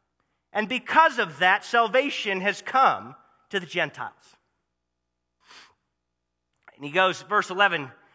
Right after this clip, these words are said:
"I say then, have they stumbled that they should fall?" Because have they rejected their Messiah so that these promises that pertain to them,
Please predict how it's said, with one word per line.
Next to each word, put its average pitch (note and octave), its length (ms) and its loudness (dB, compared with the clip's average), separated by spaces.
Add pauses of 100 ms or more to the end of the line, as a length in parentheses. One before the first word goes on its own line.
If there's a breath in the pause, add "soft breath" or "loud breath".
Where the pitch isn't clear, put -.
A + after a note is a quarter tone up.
"I G#3 120 4
say C4+ 300 -2
then, G#3 200 2
have F#3+ 200 0
they A3 140 0
stumbled A#3+ 600 0
that G3 160 -2
they G#3 120 -2
should G3+ 260 -8
fall?" C4 420 0 (1120)
Because G3+ 140 -4
have C4+ 420 4
they C#4 300 4 (200)
rejected B3 840 0
their C4 140 4
Messiah A#3+ 640 4
so D#4+ 520 4
that F#3+ 400 4 (840 soft breath)
these E4+ 440 -2
promises C4+ 720 0
that A#3+ 160 4
pertain C#4+ 540 -2
to E3+ 160 -8
them, C3 420 -4